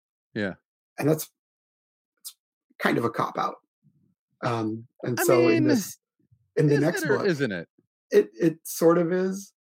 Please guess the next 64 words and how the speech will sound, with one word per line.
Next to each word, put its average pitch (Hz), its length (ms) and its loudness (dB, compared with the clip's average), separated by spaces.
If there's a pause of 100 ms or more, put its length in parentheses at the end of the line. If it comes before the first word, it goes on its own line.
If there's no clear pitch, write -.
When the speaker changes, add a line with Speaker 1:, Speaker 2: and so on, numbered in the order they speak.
(340)
Speaker 2:
but 143 160 2
it's 135 140 -6
also - 240 -8
like, 113 200 -10 (240)
"Ha, - 100 -14
ha, - 160 -12
ha, - 300 -6
mysterious. 151 760 -12
Ha, 120 120 -20
ha, - 160 -18
ha, 151 160 -14
ha, 117 140 -18
ha." - 80 -14
Speaker 1:
Yeah. 107 200 -6 (640)
Yeah, 127 160 2
Speaker 2:
And 120 120 -2
Speaker 1:
if - 80 -6
you 160 60 -4
Speaker 2:
so 156 60 -2
Speaker 1:
didn't, 202 140 0
Speaker 2:
that's - 140 -8
Speaker 1:
if 160 60 4
Speaker 2:
what 151 60 6
Speaker 1:
you 165 40 4
Speaker 2:
it 175 40 2
Speaker 1:
didn't 175 160 2
Speaker 2:
is. - 20 -4
Speaker 1:
know 160 140 4
what 139 240 4
else 131 220 0
to 117 120 -14
do, 92 240 -4
then 101 160 -6
that's, 101 380 -8
that's, 117 260 -2 (220)
that's 135 220 0
a 92 40 -10
cop-out. 90 500 -10
It 131 120 -8
sounds 185 260 -2
like - 120 2
Speaker 2:
Yeah, - 80 -4
Speaker 1:
you 135 60 -4
know 139 60 -2
Speaker 2:
like, 127 100 0
Speaker 1:
what 113 120 -2
you're 110 100 -4
doing 107 240 0
and 101 100 -6
you're 107 200 -4
Speaker 2:
I 240 100 8
Speaker 1:
teasing 254 40 2
Speaker 2:
knew, 202 200 4
Speaker 1:
somebody. 165 240 -6 (180)
Speaker 2:
I 196 60 0
sorta 180 300 4
Speaker 1:
Yeah. 127 60 -2
Speaker 2:
knew 117 180 -4
what - 120 -6
was 131 140 -6
going 87 300 -8
on, 80 260 -10
but, 123 300 -8
Speaker 1:
Yeah. 123 60 0